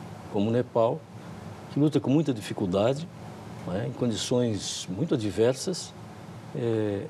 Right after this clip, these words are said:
de como reage esse país a essas intempéries do meio ambiente. Acho que a solidariedade internacional agora vai ser vital pra poder, de uma certa forma, minorar o sofrimento que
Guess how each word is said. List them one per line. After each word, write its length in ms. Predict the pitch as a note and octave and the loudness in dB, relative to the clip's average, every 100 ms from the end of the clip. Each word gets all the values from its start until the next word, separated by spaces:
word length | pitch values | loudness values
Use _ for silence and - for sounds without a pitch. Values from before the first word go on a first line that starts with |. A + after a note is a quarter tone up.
| - | -4
de 140 | C#3 | -4
como 580 | - D3 D#3+ F3+ G3 - - - - - | 2 4 4 4 2 0 -4 -16 -16 -4
reage 640 | B2+ C3 C#3+ F3 G#2 - - - - - - - - | 2 4 6 4 2 -6 -10 -12 -14 -14 -14 -10 -4
esse 160 | A2 - | -4 -4
país 480 | - F2+ C3+ D3 - - - - | -2 0 0 -4 -10 -16 -6 2
a 60 | |
essas 260 | B2+ C#3 A#2+ | 2 2 0
intempéries 540 | C3 D#3+ B2 A#2+ B2 | 2 2 2 2 2
do 80 | C#3+ | 2
meio 200 | C3+ D#3 | 4 4
ambiente. 440 | D#3+ A#2+ E2 - - - - - - - - | 4 4 2 -10 -12 -12 -10 -10 -12 -6 0
Acho 140 | - | 2
que 80 | G#3 | 2
a 20 | |
solidariedade 840 | - F#3+ D#3+ D#3+ D3+ C3 C3+ B2 | 2 4 4 4 2 2 2 2
internacional 800 | B2+ A#2+ A#2+ A#2 A#2 - F#2 A#2 | 0 0 2 2 0 -4 0 2
agora 280 | G#2 A#2 D#3 | 4 4 2
vai 160 | C#3 B2+ | 2 0
ser 200 | - D3 | 2 0
vital 680 | A#2+ F#3+ - - C#3 B2+ - - - - - - - - - G#2+ | 2 0 2 4 4 4 0 -10 -18 -16 -14 -14 -14 -14 -4 -2
pra 80 | |
poder, 880 | G#2 C#3 A#2 G#2+ A2+ B2 C3+ C#3 D3 D#3+ A2+ - - - D#3 | 0 2 2 4 4 6 4 4 0 -4 -10 -12 -14 -12 -4
de 100 | C#3+ | 0
uma 140 | D#3+ | 2
certa 300 | - C3+ A2+ | 2 2 2
forma, 240 | - D3+ D#3 | 4 4 6
minorar 440 | F#3 F3 G#2 C3 | 6 6 6 4
o 60 | C3+ | 2
sofrimento 640 | - A2+ A2 G2 C3 | 0 -2 0 2 2
que 80 | C3+ | 0